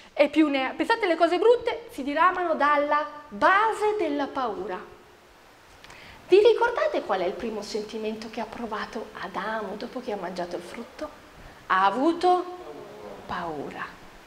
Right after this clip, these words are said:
Il secondo sentimento da cui si diramano tutti gli altri, guardate che la neuropsichiatria non è idee, stiamo parlando di fisica, eh? Di fisica del corpo,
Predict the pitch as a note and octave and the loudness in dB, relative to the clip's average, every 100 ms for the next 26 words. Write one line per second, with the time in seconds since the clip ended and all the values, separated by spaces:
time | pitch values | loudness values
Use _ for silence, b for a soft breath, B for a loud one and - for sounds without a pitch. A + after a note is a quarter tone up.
0 | - - B B B B D#4+ G4+ D#5+ D#5+ | -20 -20 B B B B 4 6 8 6
1 | B4 G#4+ G#4+ C5+ A#4 F4 F4 A4 B4 A4 | 4 6 8 8 8 6 6 6 4 4
2 | - F#4 G#4+ G#4+ D4 B3+ - B3 B3 B | 4 6 6 4 2 -2 4 4 4 B
3 | B D4 D4 G4+ B4 - F4 E4 E4+ A4 | B 2 4 4 4 4 2 6 6 6
4 | A#4+ F4 C4 B3 A#3 A#3 E4+ E4+ - C#4 | 6 4 2 0 -2 -2 -2 -2 -2 0
5 | C4 B3+ A3+ G#3+ A#3+ B3+ E4 E4+ B3+ A3+ | 4 4 4 0 -6 -2 -2 -2 -4 -2
6 | A3 A3 - - - _ _ B B B | -2 -6 -10 -20 -20 _ _ B B B
7 | B3+ C#4 D#4+ - C#4 A#3 B3 C#4 A#3 G3+ | 2 2 2 -2 -8 -4 -4 -4 -4 -2
8 | F3+ G3 G#3+ D4+ B3+ - - A#3 F#3+ G#3+ | -2 0 2 4 2 -2 -8 -4 2 4
9 | F#3 F3 E3+ - A#3+ A3+ A#3 D4 B3 G3 | 4 0 -2 -4 -2 2 4 4 2 -2
10 | - C#4 F#3+ G#3 - - F3+ D#4+ E4+ - | 0 2 0 -8 -10 -6 -2 -2 -4 -14
11 | - - G#3+ F#3+ D4+ C#4+ B3+ A3 G3+ G#3 | -18 -12 -8 4 6 6 4 0 0 0
12 | - C#4+ F#3+ F#3+ - B3+ | 4 6 6 2 -4 -4